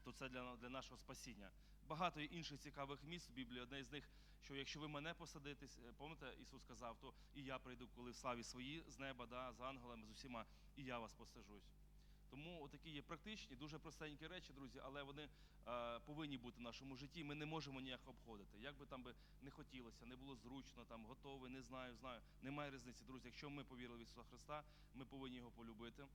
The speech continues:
відповідно, ближнього, відповідно, говорити, е, і, е, устами сповідувати для спасіння, саме для спасіння нашого особистого. Хай нам цьому Бог помагає, благословляє.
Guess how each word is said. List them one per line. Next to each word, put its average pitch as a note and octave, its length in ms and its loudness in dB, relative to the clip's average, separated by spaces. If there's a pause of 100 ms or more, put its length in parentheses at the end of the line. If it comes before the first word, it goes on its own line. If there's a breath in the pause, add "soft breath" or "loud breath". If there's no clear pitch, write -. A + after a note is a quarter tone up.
(340 loud breath)
відповідно, B2+ 480 0
ближнього, C3 400 -2
відповідно, C3 360 -2
говорити, B2+ 720 2 (600)
е, G2 260 -4 (100)
і, A#2 320 -2 (340 loud breath)
е, G#2+ 200 0
устами C#3 380 4
сповідувати B2 840 2
для A#2 220 0
спасіння, A#2+ 520 -4 (240)
саме B2+ 280 -2
для A#2 120 -2
спасіння A2+ 420 -4
нашого A2 320 0
особистого. G2 600 -6 (400 loud breath)
Хай A#2 100 2
нам A#2 140 2
цьому B2 200 -2
Бог A#2 160 -2
помагає, B2 480 0
благословляє. G#2+ 680 -2